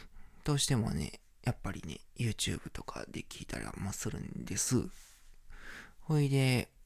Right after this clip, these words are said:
うーん、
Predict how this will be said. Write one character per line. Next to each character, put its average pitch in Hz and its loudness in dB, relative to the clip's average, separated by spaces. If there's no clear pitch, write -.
う 147 2
ー 147 10
ん、 50 4